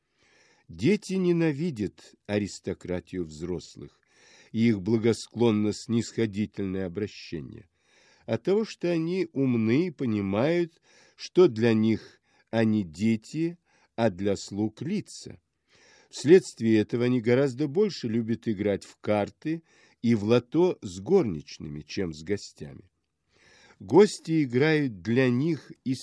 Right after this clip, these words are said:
снисхождения, уступают им,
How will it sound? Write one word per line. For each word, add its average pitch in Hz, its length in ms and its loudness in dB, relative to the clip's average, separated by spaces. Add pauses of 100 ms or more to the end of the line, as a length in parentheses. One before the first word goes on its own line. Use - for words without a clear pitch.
(120)
снисхождения, 107 1160 -6 (460)
уступают 135 960 -4
им, 69 180 -10